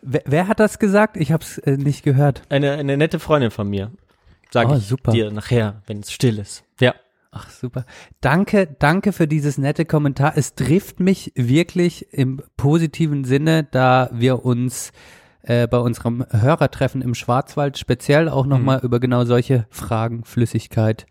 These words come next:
Speaker 1: äh, <laughs> Konzept, ähm,
Speaker 2: <laughs>
Speaker 1: ja, auch noch mal, ähm, <clears throat> ja, kritische Fragen gestellt haben.
Speaker 2: Mhm.
Speaker 1: Und es scheint bei den HörerInnen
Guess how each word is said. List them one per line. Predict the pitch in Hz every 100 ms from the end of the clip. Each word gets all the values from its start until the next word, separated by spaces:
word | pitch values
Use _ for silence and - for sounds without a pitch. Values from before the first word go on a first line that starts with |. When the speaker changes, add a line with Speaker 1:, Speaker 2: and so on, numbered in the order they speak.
| - - - - - - _ _ _ _
Speaker 1:
äh, | - 113 110 113 101 - -
<laughs> | - - -
Konzept, | - 143 - 143 127 - - - 139 -
ähm, | 175 - 104 123 120 - _ _ -
Speaker 2:
<laughs> | 160 147 117 -
Speaker 1:
ja, | 110 110 _ _ _
auch | 131 127
noch | 143
mal, | 131 139 139 135
ähm, | 131 127 131 135 -
<clears throat> | 156 127
ja, | 135
kritische | 151 - 160 170 151
Fragen | - 147 165 147
gestellt | 110 113 113 123
haben. | 123 156 254
Speaker 2:
Mhm. | - 120 175 - _ _ _ - _ _ _ _ _ _
Speaker 1:
Und | -
es | 143 -
scheint | 151 165 226 - -
bei | 165 160
den | 156 151 151 139 -
HörerInnen | 151 151 156 160 - - 143 151 151 151